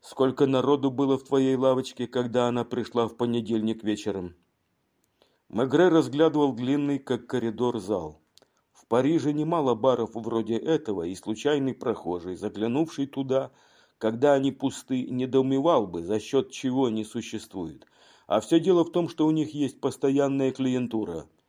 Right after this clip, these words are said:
состоящая из лиц примерно одного и того же круга, которые регулярно собираются там в определённые часы.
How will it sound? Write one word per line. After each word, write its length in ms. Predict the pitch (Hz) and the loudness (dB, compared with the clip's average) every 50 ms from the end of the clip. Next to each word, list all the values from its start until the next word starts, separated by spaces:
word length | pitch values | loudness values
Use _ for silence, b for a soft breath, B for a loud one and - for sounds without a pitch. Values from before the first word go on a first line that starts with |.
| _ _ _ | _ _ _
состоящая 840 | - - 127 117 - - 131 123 127 123 117 120 - - 120 113 110 | -4 -4 -4 -2 0 0 2 4 4 4 2 0 -2 -4 -2 -2 -2
из 100 | 110 113 | -4 -4
лиц 260 | 120 131 156 151 - - | -4 -4 -4 -4 -6 -6
примерно 520 | - 107 107 104 123 127 120 120 117 110 | -6 -4 -2 0 0 -2 0 0 0 -2
одного 400 | 107 98 107 117 117 120 139 131 | -2 -2 -2 -2 0 0 0 0
и 40 | 113 | 0
того 300 | - 113 107 107 113 113 | 0 0 0 0 0 -2
же 160 | 98 110 107 | -2 -4 -6
круга, 500 | - - 113 107 104 95 90 90 85 B B B B B B B | -6 -6 -4 -4 -4 -4 -4 -6 -6 B B B B B B B
которые 440 | - 123 117 - 143 135 127 117 113 | -4 -4 0 2 2 2 4 2 4
регулярно 640 | 117 160 160 143 165 156 147 143 139 131 135 135 117 | 2 2 4 4 4 6 6 6 4 4 2 0 -2
собираются 680 | - - 123 113 120 117 120 117 113 110 113 117 107 | -4 -4 -4 -2 0 2 2 2 2 0 -2 -4 -6
там 280 | 104 - 135 135 127 117 | -2 0 0 0 2 0
в 40 | 110 | -4
определённые 720 | 101 110 117 117 104 107 107 107 113 117 117 113 107 110 | -4 -4 -6 -4 -4 -2 -2 0 0 0 0 0 -2 -4
часы. 500 | 104 - - 107 101 - - 92 80 69 | -6 -6 -6 -8 -8 -8 -10 -12 -12 -12